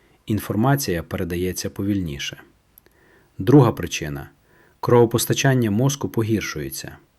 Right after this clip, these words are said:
Атеросклероз, звуження судин, мікроінсульти — все це порушує живлення мозку. Третя причина.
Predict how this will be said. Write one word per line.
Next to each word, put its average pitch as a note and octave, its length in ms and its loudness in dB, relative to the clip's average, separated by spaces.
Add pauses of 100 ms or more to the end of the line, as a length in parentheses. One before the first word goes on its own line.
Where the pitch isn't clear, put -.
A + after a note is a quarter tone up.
(520)
Атеросклероз, B2 960 2 (140)
звуження A#2 540 0
судин, A2 500 -2 (100)
мікроінсульти — A2 920 -2 (340)
все G#2+ 220 -2
це C#3+ 320 2 (200)
порушує G#2+ 520 0
живлення G2 440 -2
мозку. F2 480 -6 (1040)
Третя C3+ 320 4
причина. D2+ 580 -8